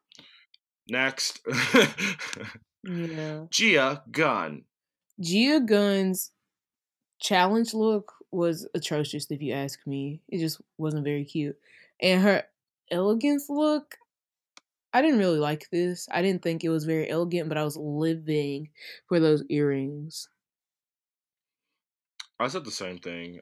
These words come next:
Speaker 1: I, like, my thing in terms of, like, I would say for her challenge look, she stood out a lot.
Speaker 2: Yeah.
Speaker 1: Um, but in terms of, like, her runway look,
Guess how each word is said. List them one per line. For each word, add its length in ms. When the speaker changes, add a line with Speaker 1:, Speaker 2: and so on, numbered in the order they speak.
Speaker 1:
I, 220
like, 320
my 160
thing 240
in 100
terms 320
of, 60
like, 360
I 80
would 100
say 200
for 160
her 80
challenge 320
look, 100
she 140
stood 240
out 360
a 80
lot. 500
Speaker 2:
Yeah. 340
Speaker 1:
Um, 380
but 220
in 100
terms 300
of, 80
like, 220
her 200
runway 360
look, 200